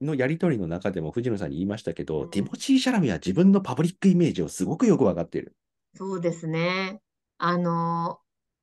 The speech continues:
Speaker 2: このね、パブリックイメージをぶち壊したのがエズラ・ミラーというやつなんですけど、
Speaker 1: あ。 <laughs>
Speaker 2: あの、ああはならないでほしい。本当にまっすぐ育ってほしい、ティモシー・シャラメと思ってます。あの、
Speaker 1: うん。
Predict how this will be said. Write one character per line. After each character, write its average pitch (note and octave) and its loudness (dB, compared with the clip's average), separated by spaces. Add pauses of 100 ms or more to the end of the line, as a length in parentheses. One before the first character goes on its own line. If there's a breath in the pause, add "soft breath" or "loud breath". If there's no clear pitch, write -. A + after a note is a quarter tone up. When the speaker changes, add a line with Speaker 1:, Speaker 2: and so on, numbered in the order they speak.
(1080)
Speaker 2:
こ D4 0
の E4+ 2
ね、 D#4+ 0
パ A#3+ -2
ブ D4 -2
リ D4 0
ッ - -14
ク D#4 -4
イ D4+ 0
メ C#4 0
ー G3+ -2
ジ E3+ -2
を D#3+ -2
ぶ D#3 -6
ち E3 -10
壊 C4+ 4
し - -6
た A3+ 0
の F#3+ -2
が D#3 0
エ D#3 0
ズ E3 -2
ラ・ F#3+ 2
ミ G3 0
ラ D#3+ 0
ー D#3 -8
と D#3 -4
い D3+ -2
う - -4
や D#3 -4
つ D#3+ -10
な D3 -2
ん C#3+ -8
で D#3 -10
す D#3+ -18
け D3+ -4
ど、 D3+ 2 (140)
Speaker 1:
あ。 A2+ 2
<laughs> B2+ 4
Speaker 2:
あ C3 6
の、 D#3 2 (380)
あ B4 8
あ C4 8
は A3+ 6
な G#3 2
ら C4 6
な B3+ 4
い A3 -2
で G3 -2
ほ F#3+ -4
し F#3+ -12
い。 F3+ -6
本 C#4 -2
当 D4+ 0
に C#4+ -2
ま B3+ 2
っ - -2
す - -6
ぐ C4 -2
育 B3 -2
っ G#3 0
て G3+ -8
ほ G3 -8
し - -10
い、 - -4
テ G3 -8
ィ F#3 -4
モ F3 -4
シ F#3 -4
ー・ F3 0
シ F#3 -4
ャ F3 0
ラ F3 0
メ D#3 -4
と D3 -6
思 D#3 -4
っ D#3+ -6
て D#3 -10
ま D3+ -6
す。 C#3+ -12
あ C#3 -6
の、 C#3 -4
Speaker 1:
う E2+ -16
ん。 E2+ -14